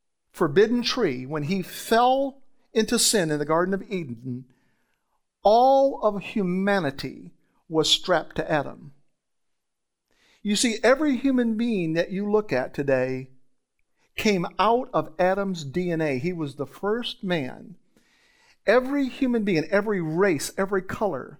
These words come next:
every creed, everybody came out of Adam. Inside of his D N A was encoded every human being that will ever be born. I don't think we need a,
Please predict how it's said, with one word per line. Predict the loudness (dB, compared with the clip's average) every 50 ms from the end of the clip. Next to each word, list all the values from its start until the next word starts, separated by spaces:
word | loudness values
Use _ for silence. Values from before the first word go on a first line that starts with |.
| _ -8 -4
every | -4 -2 -2 -4
creed, | -4 -4 -4 -4 -4 -4 -8 -20 -14 _ 0
everybody | 2 2 2 2 0 -2 0 0 0 0 -2 -4
came | -6 -4 -4 -2 -2 -4 -4 -6 -2
out | 0 0 2 2 0
of | -2 0 2
Adam. | 4 4 4 2 0 -4 -6 -12 -20 -20 -14 _ 0
Inside | 0 2 2 2 0 2 2 0 0 2 0 0 -2 -2
of | -4 -6 -6 -4
his | -2 -2 -2 -2 -4
D | -4 -4 -2 -2
N | 0 0
A | 0 0 0 -2 -2 -6 -10 -18 -20 -6 0
was | 0 2 2 2
encoded | 0 0 -2 -2 -4 -2 0 0 2 2 0 0 0 2
every | 2 2 2 0 -2 -4
human | -4 -8 -6 -6 -4 -4 -4 -4 -6 -6 -6
being | -4 -4 -6 -6 -6 -6 -6 -6
that | -6 -4 -4
will | -6 -6 -4 -2
ever | -2 0 0 -2 -2
be | -2 -2 -2
born. | -2 -4 -4 -6 -8 -14 -16 -20 -20 _ _ _ _ _ _ _ _ _ _ _ _ _ _ _ _ _ _ _ _ _ _ _ _ _ _ _ _ _ _ _ _ _ _ _ _ 0
I | 2 2
don't | 2 2 2
think | 0 0 0
we | -2 -2
need | 0 0 2 2
a, | 0 0